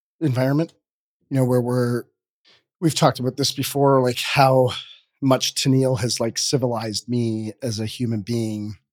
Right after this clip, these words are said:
coming from where I was, my past and whatnot. And it's like, you know, if, if everybody had a Tennille,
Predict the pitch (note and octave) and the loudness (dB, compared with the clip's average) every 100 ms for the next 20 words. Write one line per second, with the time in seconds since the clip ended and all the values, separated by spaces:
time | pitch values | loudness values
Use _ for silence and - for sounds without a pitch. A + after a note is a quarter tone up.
0 | _ _ _ _ - A#2 A2+ A2 A2+ A2 | _ _ _ _ -4 -4 -4 -4 -4 -4
1 | G#2+ G#2+ A2 A2 G2+ G#2+ G2 - A2 G#2+ | -6 -6 -6 -6 -6 -8 -8 -8 -8 -8
2 | - A#2 G#2+ - A2 G#2 - _ - A2 | -6 -6 -6 -6 -6 -6 -10 _ -8 -6
3 | G2+ B2 A2+ G#2 - D3+ B2 - _ D3+ | -4 -4 -4 -6 -8 -4 -2 -4 _ -8
4 | - C#3 D3+ C#3+ D3+ C#3 C3+ A2+ B2 A#2+ | -6 -4 0 0 2 2 2 0 0 0
5 | - - B2 A#2 B2+ F#2+ G2 | -2 -6 -4 -2 -2 -2 -8